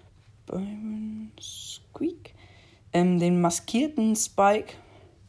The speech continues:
finde ich jetzt nicht über nice, aber, also finde ich nicht übertrieben krass, aber ich, also so als netten Skin nebenbei, finde ich, das ist schon einer der besten drei-, dr-, dreißig Gem-Skins, weil es mit der Maske halt echt funny, gute Idee ist.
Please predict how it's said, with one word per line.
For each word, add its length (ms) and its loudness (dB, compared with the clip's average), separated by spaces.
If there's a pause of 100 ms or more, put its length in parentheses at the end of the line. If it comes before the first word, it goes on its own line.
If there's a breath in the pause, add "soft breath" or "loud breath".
(560 loud breath)
finde 200 4
ich 100 2
jetzt 140 -2
nicht 220 -2
über 260 0
nice, 520 -2
aber, 320 2 (680 loud breath)
also 180 0
finde 180 -2
ich 80 -6
nicht 160 -6
übertrieben 600 0
krass, 340 -2
aber 340 -2 (240 loud breath)
ich, 380 -6 (160)
also 260 0
so 260 0
als 260 -6
netten 260 -4
Skin 280 -4
nebenbei, 560 -4 (460 loud breath)
finde 220 -2
ich, 60 -8
das 120 -6
ist 120 -8
schon 140 -4
einer 180 0
der 80 2
besten 380 -4
drei-, 320 -6 (120)
dr-, 280 -16
dreißig 520 -6
Gem-Skins, 640 -4 (360 loud breath)
weil 80 -2
es 100 -4
mit 120 0
der 80 0
Maske 280 -4
halt 80 -4
echt 160 -8
funny, 420 -4
gute 240 -6
Idee 220 -4
ist. 180 -8